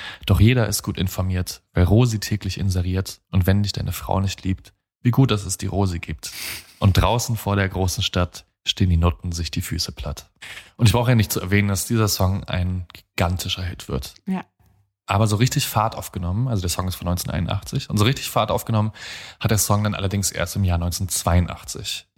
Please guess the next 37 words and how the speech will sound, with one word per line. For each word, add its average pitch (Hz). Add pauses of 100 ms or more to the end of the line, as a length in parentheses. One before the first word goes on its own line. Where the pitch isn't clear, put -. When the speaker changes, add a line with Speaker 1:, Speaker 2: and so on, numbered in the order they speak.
Speaker 1:
Nämlich 92
zu -
dem 110
Jahr, 113
in 95
dem 87 (360)
der 82
C-S-U-Jungstar 101
und 92
Münchens 104
liebster 101
Saubermann 104
oder 92
härtester 95
Saubermann 95 (560)
Gauweiler 101
zum -
Chef -
des -
Kreisverwaltungsreferats -
befördert -
wird. 65
Speaker 2:
Mhm. 190 (420)
Speaker 1:
Und 92
eigentlich 95
jetzt 98
erst -
so -
richtig 80
loslegt. -
Also 90
die 92
C -
S 95
U 101
hat 90
quasi 87